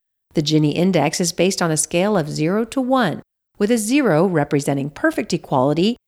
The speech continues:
and one representing all the income on one side.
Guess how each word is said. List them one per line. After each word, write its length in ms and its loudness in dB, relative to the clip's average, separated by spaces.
and 240 0
one 500 0
representing 600 0
all 300 -2
the 180 -2
income 340 0
on 180 0
one 220 0
side. 540 -2